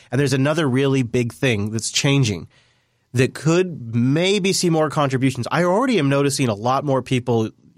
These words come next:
trying gnome, a lot of more people talking about gnome, asking me questions about gnome, and a lot more articles about theming gnome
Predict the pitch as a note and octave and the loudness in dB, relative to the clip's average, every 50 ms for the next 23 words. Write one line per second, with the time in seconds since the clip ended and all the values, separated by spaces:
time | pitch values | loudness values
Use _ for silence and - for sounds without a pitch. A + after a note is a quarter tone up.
0 | A#2 - - - - B2+ B2+ C3+ C#3+ D#3 D#3+ D#3 D#3 D3+ D#3 D#3 D#3+ E3 E3+ - | -20 -16 -10 -4 -2 0 2 2 2 0 2 0 2 2 2 0 0 -2 -4 -8
1 | _ _ _ _ _ _ - B2+ C#3 C#3 B2+ C3+ C3+ C3 B2+ C#3+ B2 A#2 G#2+ - | _ _ _ _ _ _ -2 -2 -2 0 0 0 0 0 0 0 0 0 -2 -2
2 | - C3+ C#3+ C#3+ D3 D#3 C#3+ C#3 B2+ A#2+ B2 B2+ B2+ B2+ B2+ C3 B2+ B2+ - - | 0 -2 -2 0 0 0 0 2 0 2 2 2 2 2 2 2 0 0 -2 -2
3 | G#2+ B2 C3+ C3+ - C#3+ C3 C3 D3 C#3 - C#3 B2+ A#2+ - B2 A#2 A2 A#2+ A2+ | -2 0 0 0 0 0 0 0 0 0 0 -2 -2 0 -2 -4 -2 0 0 0
4 | G#2+ G#2+ A#2 A2 G#2 G#2 G#2 G#2 - _ _ _ _ _ - C3 B2 A#2 A#2+ C3+ | 0 0 0 0 0 0 -2 -4 -8 _ _ _ _ _ -4 -2 0 0 2 0
5 | D3+ D#3 D#3+ C#3+ - - C3 C3 C3+ C#3+ C#3 - C3 A#2+ A2 A2 A2 G2+ - - | 0 0 0 0 2 2 2 0 0 0 0 0 -2 0 0 0 0 0 -2 -4
6 | - - E3+ E3+ E3+ E3 D3 C#3 A#2 G#2 G2 F#2+ F#2+ F#2+ G2 | -4 0 0 2 2 2 2 2 2 0 -2 -4 -8 -10 -14